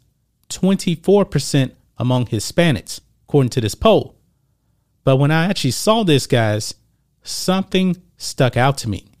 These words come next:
It was the black support, because we've done videos on the His-, Hispanic support. They're done with him. They are done with him. And, uh, white, white women, they really, really did support Joe Biden. They seem to be done with him as well. Ladies and gentlemen, the black support for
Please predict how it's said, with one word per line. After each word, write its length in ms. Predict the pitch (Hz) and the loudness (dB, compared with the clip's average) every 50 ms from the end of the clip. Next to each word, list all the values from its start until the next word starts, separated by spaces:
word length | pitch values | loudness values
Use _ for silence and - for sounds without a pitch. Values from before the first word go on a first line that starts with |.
| _ _ _ _ _ _ _ _ _ _ _ _ _ _ _ _ _ _ _ _ _ _ - | _ _ _ _ _ _ _ _ _ _ _ _ _ _ _ _ _ _ _ _ _ _ 0
It 60 | 160 | 0
was 120 | 170 160 123 | 0 0 0
the 60 | 127 | 0
black 260 | 110 135 147 151 - | 0 0 0 0 -2
support, 320 | - - - 147 123 104 | -6 -6 -2 -2 0 0
because 260 | - 113 - 131 110 - | 0 -2 -2 -2 -2 0
we've 120 | 202 196 | 0 2
done 180 | 170 180 180 156 | 2 4 4 4
videos 360 | 156 160 156 147 143 131 131 | 2 2 2 2 2 2 2
on 120 | 135 131 | 2 0
the 200 | 123 113 117 117 | 0 0 0 0
His-, 120 | 117 110 - | 0 -2 -4
Hispanic 520 | - - 143 127 - - 127 135 131 123 | -2 0 0 0 2 0 -2 -2 -2 -4
support. 400 | - - - - 107 85 67 - _ _ _ _ _ _ _ - | -8 -8 -4 -4 -4 -4 -6 -10 _ _ _ _ _ _ _ 0
They're 120 | 131 160 | 0 0
done 220 | 135 123 127 123 | 2 2 0 0
with 120 | 113 92 - | 0 -2 -6
him. 200 | - - - - _ _ _ _ _ _ _ _ | -8 -12 -12 -16 _ _ _ _ _ _ _ _
They 140 | - 151 160 | -2 0 0
are 80 | 127 104 | 0 -2
done 480 | 104 104 - - 135 135 135 131 113 | -4 -6 -2 0 2 2 2 2 0
with 140 | 104 95 - | -2 -4 -4
him. 280 | - 107 - - - _ _ _ _ _ _ _ _ _ _ _ _ | -6 -8 -8 -10 -16 _ _ _ _ _ _ _ _ _ _ _ _
And, 120 | - 113 113 | -4 -4 -2
uh, 120 | 107 98 | -2 -2
white, 320 | 95 120 143 170 156 - - 139 | 0 0 0 0 0 -2 0 2
white 200 | 143 151 151 135 | 2 2 2 2
women, 380 | 143 160 170 180 185 196 185 - _ _ _ _ _ _ _ _ _ _ _ _ _ _ _ _ - | 0 0 2 2 0 -2 -4 -8 _ _ _ _ _ _ _ _ _ _ _ _ _ _ _ _ -2
they 280 | 127 131 151 160 160 151 | 0 2 2 2 2 0
really, 420 | 120 120 139 156 165 165 165 156 | 0 2 2 2 4 2 0 0
really 240 | 135 143 156 165 160 | 2 2 2 2 0
did 200 | 143 147 156 151 | 0 -2 -2 -4
support 300 | - - - - 170 156 | -6 -6 0 0 2 2
Joe 140 | 147 156 156 | 2 2 2
Biden. 280 | 151 165 170 175 175 151 | 2 2 0 0 0 0
They 140 | 127 139 143 | 0 0 0
seem 200 | - 165 160 151 | 2 2 2 2
to 60 | 143 | 2
be 100 | 143 143 | 0 0
done 220 | 120 156 147 151 | 0 0 0 2
with 100 | 151 131 | 2 0
him 140 | 147 151 139 | 0 0 0
as 100 | 120 113 | 0 0
well. 320 | 131 151 151 120 92 - _ _ _ _ _ _ _ _ _ _ _ _ _ _ _ _ _ _ | 0 0 0 -2 -4 -6 _ _ _ _ _ _ _ _ _ _ _ _ _ _ _ _ _ _
Ladies 240 | - 127 156 165 143 | -2 0 2 2 2
and 120 | 135 113 - | 0 0 0
gentlemen, 340 | 143 143 156 160 156 147 | 0 0 2 2 0 0
the 80 | 123 107 | 0 -2
black 360 | 98 104 120 135 151 156 - | -2 0 0 0 0 -2 -2
support 420 | - - 135 - - 151 151 170 - | -2 -4 -2 0 0 0 0 0 -2
for 380 | - 139 123 117 110 107 104 | -2 -2 0 0 0 -4 -6